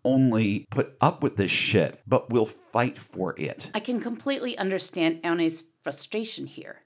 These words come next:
Speaker 2: All the policing of women's bodies and clothing is, is infuriating.
Speaker 1: Very.
Speaker 2: Some Democrats refuse to cast a vote one way or another.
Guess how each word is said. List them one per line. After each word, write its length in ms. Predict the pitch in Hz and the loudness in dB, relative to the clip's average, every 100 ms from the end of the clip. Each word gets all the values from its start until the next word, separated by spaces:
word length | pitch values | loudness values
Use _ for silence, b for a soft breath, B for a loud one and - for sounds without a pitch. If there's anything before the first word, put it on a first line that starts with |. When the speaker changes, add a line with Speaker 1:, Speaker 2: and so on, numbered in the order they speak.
| b b b b b | b b b b b
Speaker 2:
All 220 | - 131 | 0 0
the 80 | 240 | -2
policing 520 | - 214 202 202 208 | -8 -6 -6 -6 -6
of 100 | 165 | -2
women's 300 | 165 165 156 | 0 0 0
bodies 420 | - 151 147 151 151 | -2 -4 -2 -4 -6
and 140 | 139 | -8
clothing 400 | - 226 214 208 | -6 -6 -6 -8
is, 300 | 170 160 - _ _ | -8 -8 -10 _ _
is 260 | 214 208 - - | -4 -4 -6 -2
infuriating. 1300 | 214 185 - _ - 156 175 156 143 113 - - - _ - | -2 -2 -6 _ -12 -2 2 2 0 -6 -14 -20 -20 _ -2
Speaker 1:
Very. 380 | 98 80 71 - b b b b | 0 0 -2 -8 b b b b
Speaker 2:
Some 320 | - 277 269 | 0 2 2
Democrats 600 | 208 165 165 170 156 - | 2 -2 0 0 0 -6
refuse 360 | 147 185 160 | -10 -6 -6
to 80 | - | -6
cast 440 | - - 160 - 214 | -8 -6 -4 -6 -8
a 40 | |
vote 360 | 202 147 156 170 | -6 -6 -6 -6
one 220 | 170 147 | -4 -4
way 200 | 139 156 | -4 -6
or 180 | 156 147 | -4 -4
another. 520 | 175 233 247 - - | -4 -4 -6 -8 -18